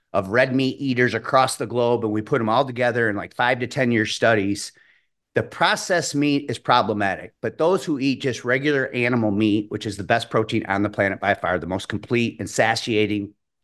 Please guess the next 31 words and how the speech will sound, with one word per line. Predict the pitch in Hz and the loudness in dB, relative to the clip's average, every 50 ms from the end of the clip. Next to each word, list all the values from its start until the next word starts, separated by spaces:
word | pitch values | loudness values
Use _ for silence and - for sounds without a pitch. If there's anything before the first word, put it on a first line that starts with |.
| _ | _
foods | - 131 127 113 120 | 2 2 2 2 2
that | 120 113 - | -2 -2 -2
you | 110 104 | -2 -2
can | 104 123 107 | -2 -4 -6
eat | 107 104 104 104 | -2 0 0 0
are | 87 90 | 0 0
meat | 92 90 104 113 - | 0 0 0 0 0
and | 98 | -2
eggs, | 87 76 78 - - - - - - _ _ _ _ _ _ _ _ _ - - | -4 -4 -4 -6 -8 -12 -14 -16 -16 _ _ _ _ _ _ _ _ _ -2 2
right? | 98 101 104 107 101 - - - - - - | 2 4 4 2 -2 -6 -16 -20 -20 -14 -6
Um, | - 120 120 120 117 117 113 104 95 - - _ _ _ _ - | -4 -2 0 0 0 0 -2 -4 -6 -8 -12 _ _ _ _ -6
at | 131 127 - | -6 -4 -2
the | 139 135 | 0 0
end | 143 170 170 | 2 2 0
of | 151 | 0
the | 156 165 | -2 -2
day, | 135 147 139 127 123 117 117 117 113 120 _ _ _ _ _ _ _ _ _ _ _ _ | 0 0 2 2 2 2 0 -2 -2 -6 _ _ _ _ _ _ _ _ _ _ _ _
high | - - - 160 151 151 | -12 -4 0 0 0 0
protein | 151 - - 147 143 143 - 147 139 123 | 0 0 -2 -2 -2 -2 0 0 0 2
diets | 107 110 104 107 107 101 104 - - _ | 2 2 4 4 4 2 0 -2 -10 _
are | - 101 95 | -6 -6 -6
king. | 92 - - - 101 90 85 78 71 - | -6 -6 -4 -2 -2 -2 -2 -6 -10 -8
And | - - 127 | -4 -2 0
they've | 147 - | 0 0
also | - 175 185 214 214 - 247 202 170 | 0 0 0 0 0 0 -2 -2 -2
followed | - - 151 135 131 135 135 131 127 127 120 110 104 - _ _ _ _ _ _ - | 0 0 0 0 0 0 0 0 0 0 -2 -2 -6 -10 _ _ _ _ _ _ -2
exercisers | 143 151 - - 170 147 - - 135 135 135 131 110 127 127 123 117 110 - - - | -2 0 0 0 0 0 0 0 0 2 2 0 0 -2 -4 -2 -4 -4 -6 -4 -2
and | 127 127 110 104 | -2 0 0 0
dieters | 120 120 127 135 143 139 113 120 117 117 117 113 - | 2 2 4 4 2 2 2 0 0 -2 -2 -4 -2
who | - 135 123 135 | -2 -2 0 0
eat | - 131 127 120 117 120 - | 0 0 2 0 0 -4 -8